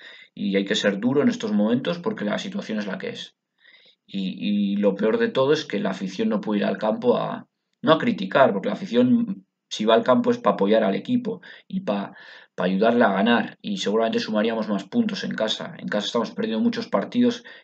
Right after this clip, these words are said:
que con afición no perderíamos, pero es lo que hay.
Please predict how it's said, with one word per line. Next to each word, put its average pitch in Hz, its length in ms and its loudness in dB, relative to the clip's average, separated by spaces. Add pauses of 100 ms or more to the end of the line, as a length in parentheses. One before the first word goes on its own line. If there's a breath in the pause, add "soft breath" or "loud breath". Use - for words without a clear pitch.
que 95 80 -10
con 98 160 0
afición 98 400 -4
no 110 120 0
perderíamos, 95 760 -2 (400 loud breath)
pero - 180 -10
es 101 80 -8
lo 92 140 -6
que 95 100 -4
hay. - 260 -6